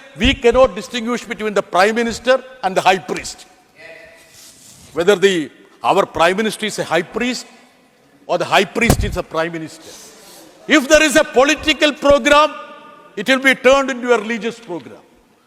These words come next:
If it is a religious program, it would be turned into a political program. They all accused us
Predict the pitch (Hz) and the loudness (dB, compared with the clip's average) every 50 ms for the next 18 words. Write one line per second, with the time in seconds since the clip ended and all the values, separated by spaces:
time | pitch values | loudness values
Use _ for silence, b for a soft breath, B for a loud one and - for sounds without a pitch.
0 | _ _ _ _ - 202 220 196 277 254 294 233 254 262 202 208 233 285 302 294 | _ _ _ _ -8 -6 -4 -2 -2 -2 0 2 2 2 2 2 2 2 2 4
1 | 302 311 269 - - - 262 277 277 220 277 285 294 302 254 - - - - - | 2 0 0 0 0 2 2 2 2 4 4 4 4 4 0 -4 -14 -20 -20 -20
2 | - - - 208 170 247 262 214 214 254 240 - - 254 262 262 262 254 240 220 | -20 -16 -14 -10 -6 -6 -6 -4 -4 -4 -4 2 4 4 4 4 2 0 -4 0
3 | 233 240 220 - - 226 214 - - 208 175 190 175 - - 156 135 104 98 - | 0 2 4 6 6 4 2 0 -2 -6 -6 -4 -6 -6 -8 -12 -12 -14 -16 -20
4 | - _ b b b b b b b b b _ - 196 240 285 294 311 330 330 | -20 _ b b b b b b b b b _ 2 4 4 6 6 6 6 6
5 | 320 302 285 - - 302 302 269 - - 254 202 - - - | 4 2 0 -2 -2 -4 -2 -2 -2 -4 -4 -4 -4 -8 -14